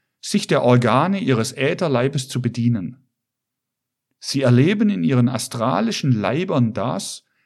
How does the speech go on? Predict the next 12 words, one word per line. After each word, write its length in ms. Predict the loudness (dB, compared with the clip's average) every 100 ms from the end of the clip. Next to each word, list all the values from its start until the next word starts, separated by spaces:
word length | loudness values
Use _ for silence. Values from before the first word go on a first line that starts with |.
| _ -2
was 300 | 0 0 -4
sie 140 | -6
von 200 | 0 0
der 160 | 0 -2
Außenwelt 560 | -4 -2 -2 -2 -2
erfahren, 800 | -4 -2 0 2 0 -2 -4 -10 _ _ 0
durch 260 | 2 2
die 160 | 0 2
Werkzeuge 640 | 2 0 -4 -2 -2 -4
ihres 300 | -6 -6 -8
physischen 600 | -6 -4 -2 -4 -2 0
Leibes.“ 600 | 0 0 -8 -14 -18 -20